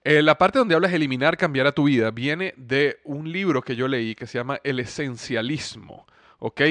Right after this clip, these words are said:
El Esencialismo. Y estoy tratando aquí de buscar al autor porque no recuerdo el nombre, pero sí, eh, eh, lo puedes conseguir en internet muy fácil. Se llama Esencialismo. Es un libro, creo que el autor se llama Greg McKeown, creo,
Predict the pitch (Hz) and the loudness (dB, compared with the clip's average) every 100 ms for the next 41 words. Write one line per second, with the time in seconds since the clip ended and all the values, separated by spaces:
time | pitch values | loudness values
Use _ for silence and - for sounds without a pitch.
0 | 156 131 123 - 185 180 - 135 135 123 | 2 -2 -8 -8 -10 -10 -6 -6 -6 -8
1 | 117 113 131 143 139 131 135 - 123 131 | -12 -8 -6 -6 -8 -6 -6 -2 0 0
2 | 104 - 139 127 107 107 98 113 - 117 | -2 -2 -4 -4 -8 -8 -8 -10 -8 -6
3 | 120 117 113 143 120 95 104 - _ _ | -6 -8 -6 -6 -6 -6 -8 -8 _ _
4 | _ 123 113 - 101 - 127 113 - 104 | _ 0 0 -2 -10 -8 -6 -4 -4 -4
5 | 131 - 123 135 143 156 127 135 147 117 | -6 -6 -8 -6 -6 -6 -6 -6 -6 -8
6 | 113 120 139 - 117 - 147 - 107 117 | -6 -10 -12 -6 -6 -6 -12 -8 -6 -6
7 | 139 - - - _ - 147 151 - 156 | -8 -10 -20 -20 _ -2 0 0 -4 -6
8 | 151 135 - 113 120 139 - - 98 110 | -6 -6 -6 -4 -4 -6 -8 -16 -14 -14
9 | - _ _ _ - 120 143 143 135 147 | -16 _ _ _ -8 -8 -8 -12 -10 -8
10 | 165 110 104 127 - 120 143 120 113 110 | -8 -6 -8 -8 -10 -10 -8 -8 -10 -10
11 | 127 120 120 120 117 - 123 92 55 - | -10 -8 -8 -8 -12 -10 -8 -8 -12 -8
12 | 120 117 104 92 131 | -4 -4 -4 -8 -10